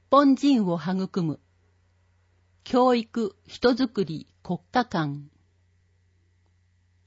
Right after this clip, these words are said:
七、子ども一人につき、月十万円。ゼロから十五歳の子供一人につき、月十万円の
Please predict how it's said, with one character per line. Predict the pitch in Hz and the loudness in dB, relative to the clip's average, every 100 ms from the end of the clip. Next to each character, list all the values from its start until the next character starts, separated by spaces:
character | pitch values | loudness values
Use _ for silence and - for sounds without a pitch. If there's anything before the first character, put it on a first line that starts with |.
| _ _ _ _ _ _ _ _ | _ _ _ _ _ _ _ _
七、 | 202 247 190 - _ _ _ _ _ _ _ _ _ _ _ | -2 0 0 -4 _ _ _ _ _ _ _ _ _ _ _
子 | - 196 | -8 -4
ど | 220 | 2
も | 254 262 | 2 2
一 | - 262 247 | 0 0 2
人 | 220 | 2
に | 180 | -2
つ | - - | -4 -8
き、 | 175 143 - _ _ | -8 -8 -10 _ _
月 | - - 247 - | -12 -4 -4 -6
十 | 147 196 262 | -6 -2 0
万 | 247 233 226 | 2 2 2
円。 | 214 185 175 170 _ _ _ _ _ _ _ _ _ _ _ _ _ _ _ _ _ _ _ _ _ _ _ | 0 0 -4 -10 _ _ _ _ _ _ _ _ _ _ _ _ _ _ _ _ _ _ _ _ _ _ _
ゼ | 165 247 | 0 2
ロ | 262 240 | 4 2
か | - 175 | 0 -2
ら | 160 151 | -2 -6
十 | 156 247 269 | -4 0 2
五 | 214 240 | 2 2
歳 | 247 202 180 | 2 2 2
の | 165 | -2
子 | - 180 | -2 0
供 | 208 220 196 | 2 2 -2
一 | - - | -4 0
人 | 247 208 | 2 0
に | 170 | -2
つ | - - | -6 -8
き、 | 170 147 _ _ _ | -8 -8 _ _ _
月 | _ - 262 - - | _ -2 0 0 -8
十 | 160 226 262 | -4 0 2
万 | 254 254 247 | 4 2 2
円 | 240 226 233 | 0 0 0
の | 220 | -2